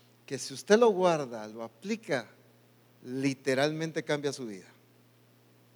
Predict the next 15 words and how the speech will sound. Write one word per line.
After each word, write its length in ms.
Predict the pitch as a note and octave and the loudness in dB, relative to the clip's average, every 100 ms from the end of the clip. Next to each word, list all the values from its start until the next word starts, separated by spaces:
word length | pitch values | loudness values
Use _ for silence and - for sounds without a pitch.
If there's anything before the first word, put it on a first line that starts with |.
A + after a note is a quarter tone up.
| _ _ _ _ | _ _ _ _
Porque 200 | - - | -10 -2
la 100 | D3 | 0
Escritura 540 | C#3+ - D3+ G#3 G#3 G3+ | -2 -2 -2 4 4 6
dice 460 | F#3 - B2 A2+ - - - _ _ _ _ _ | 2 0 -4 -6 -10 -20 -20 _ _ _ _ _
que 140 | E3 D3+ | 0 2
la 220 | D3 C#3+ | 2 4
diligencia 1400 | D3+ A#3 C4 G#3+ A3+ G3+ E3+ C3 B2+ A#2 A#2 C3 C#3+ - - _ _ _ _ | 6 6 4 0 2 2 2 -6 -4 0 0 0 -4 -14 -20 _ _ _ _
es 300 | C3+ C3+ - - - | -2 -2 -2 -16 -4
el, 440 | - A#3 C#4 C#4 A3+ - - - - | 10 12 12 12 -2 -12 -20 -20 0
la 320 | E3 D3+ - | 4 4 10
posesión 880 | B3 B3 A3 F#3+ G#3 F3+ D#3 E3 D#3+ - - _ | 10 10 4 2 2 2 2 -2 -10 -20 -20 _
más 580 | C#3 D3 F3+ G#3+ G#3 - - - _ _ - | -14 0 2 2 0 -8 -18 -20 _ _ -2
preciosa 840 | D3+ D3 - F3 D#3+ E3+ D#3 - - C3+ | -2 -2 -4 -2 -2 -2 -2 -4 -18 -2
del 200 | D3+ D#3+ | 0 2
hombre. 340 | D3+ A2 G2 | 0 -4 -12